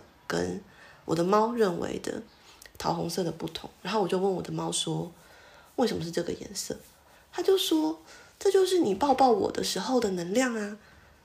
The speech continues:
就是很饱满的能量啊。”我真的不懂为什么你一开始要用那么浅的颜色，就不是这个颜色啊。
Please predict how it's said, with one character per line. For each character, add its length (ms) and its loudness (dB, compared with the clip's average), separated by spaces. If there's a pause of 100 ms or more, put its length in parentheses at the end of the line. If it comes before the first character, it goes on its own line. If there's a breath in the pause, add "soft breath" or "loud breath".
(100)
就 100 4
是 120 6
很 200 -2
饱 160 -2
满 160 0
的 140 -6
能 200 -6
量 220 -2
啊。” 240 -8 (520 loud breath)
我 60 -8
真 120 2
的 120 4
不 120 0
懂 160 -4 (120)
为 120 4
什 140 0
么 80 -2
你 80 -4
一 140 -2
开 200 -2
始 220 -2 (140)
要 120 4
用 160 4
那 60 2
么 100 0
浅 220 -4
的 60 -8
颜 240 -8
色， 240 -6 (340 soft breath)
就 120 2
不 200 -6
是 140 -2
这 100 4
个 80 2
颜 180 -4
色 220 -2
啊。 180 -6